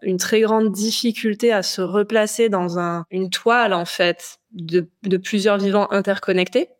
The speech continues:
Euh, on se, on se, en tant qu'humain, on s'extrait, en fait, de tout ça. On vit, euh,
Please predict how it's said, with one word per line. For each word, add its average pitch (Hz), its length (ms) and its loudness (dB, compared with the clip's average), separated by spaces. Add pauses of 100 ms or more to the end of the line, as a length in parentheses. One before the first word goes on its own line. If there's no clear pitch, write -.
(580)
Euh, 180 880 0
on 196 100 -2
se, - 360 -2
on 208 80 2
se, 185 560 0
en 208 100 -4
tant 226 140 2
qu'humain, 226 260 2
on 208 140 2
s'extrait, - 720 0
en 196 100 0
fait, 202 260 -2
de 175 120 -4
tout - 180 -10
ça. 247 320 0
On 180 140 -2
vit, 196 340 -2
euh, 175 160 0